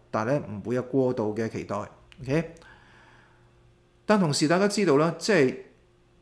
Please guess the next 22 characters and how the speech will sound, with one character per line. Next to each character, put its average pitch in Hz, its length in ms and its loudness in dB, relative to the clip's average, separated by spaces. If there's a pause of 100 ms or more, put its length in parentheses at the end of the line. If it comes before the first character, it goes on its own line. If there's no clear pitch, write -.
(180)
美 165 220 6
國 175 120 2
總 156 260 -2
統 180 260 -2
遇 117 220 -4
刺 113 280 -4
呢， 147 200 -2 (400)
其 - 160 -2
實 120 160 -2
都 202 140 0
唔 151 80 0
係 90 100 -4
第 104 360 -6
一 - 40 -12
次， - 80 -20 (1120)
侵 220 240 0
侵 214 140 0
唔 143 100 0
係 110 40 -4
第 110 100 -4
一 113 280 -4
次， - 60 -14